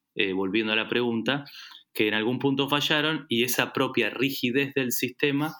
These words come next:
hizo que no puedan, ¿por qué no?, barajar y dar de nuevo, modificar algunas cosas, flexibilizarse,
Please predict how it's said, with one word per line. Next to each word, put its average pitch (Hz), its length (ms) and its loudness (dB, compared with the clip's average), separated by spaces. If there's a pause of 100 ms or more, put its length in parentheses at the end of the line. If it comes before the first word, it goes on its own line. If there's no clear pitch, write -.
(340)
hizo 143 400 0
que 113 120 2
no 120 260 -2
puedan, 127 580 0
¿por 98 240 -6
qué 135 120 2
no?, 151 180 0
barajar 120 360 -2
y 117 60 2
dar 113 100 0
de 120 120 0
nuevo, 165 280 0
modificar 113 460 -2
algunas 117 320 -2
cosas, 139 480 -4
flexibilizarse, 110 1000 0